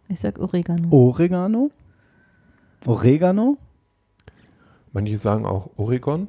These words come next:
Speaker 2: Während die meisten Oregano sagen, liegt die Betonung eigentlich auf dem E. Oregano.
Speaker 1: Oregano, ja.
Speaker 2: Oregano.
Speaker 1: Na, wie hab ich gesagt? Ich weiß schon nicht mehr. Ich höre mir selbst nicht so oft zu.
Speaker 2: Oregano.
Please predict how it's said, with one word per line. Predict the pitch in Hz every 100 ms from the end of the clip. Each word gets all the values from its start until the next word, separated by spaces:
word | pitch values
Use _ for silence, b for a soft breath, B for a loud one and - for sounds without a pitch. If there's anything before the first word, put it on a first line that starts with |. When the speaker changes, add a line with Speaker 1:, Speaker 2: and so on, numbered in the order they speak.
| - _ _ _ _ b b b b _
Speaker 2:
Während | 117 117
die | 117
meisten | 120 165 147
Oregano | 113 107 107 117 208 240
sagen, | 220 208 214 233 240 240 -
liegt | 131 -
die | 127
Betonung | 117 - 127 151 143
eigentlich | 139
auf | 110
dem | 120 104
E. | 104 101 87 - 117
Oregano. | 90 101 104 73 67 - - -
Speaker 1:
Oregano, | 208 208 175 156 151
ja. | 165
Speaker 2:
Oregano. | 87 101 147 185 170
Speaker 1:
Na, | 170 -
wie | 180
hab | 190
ich | 185
gesagt? | - 226 226 - -
Ich | - 151
weiß | 165 -
schon | 156
nicht | 156
mehr. | 147 - - - - - - - -
Ich |
höre | 190
mir | 180
selbst | 165 -
nicht | 170 -
so | 175 180
oft | 185 -
zu. | 98
Speaker 2:
Oregano. | 87 87 82 95 85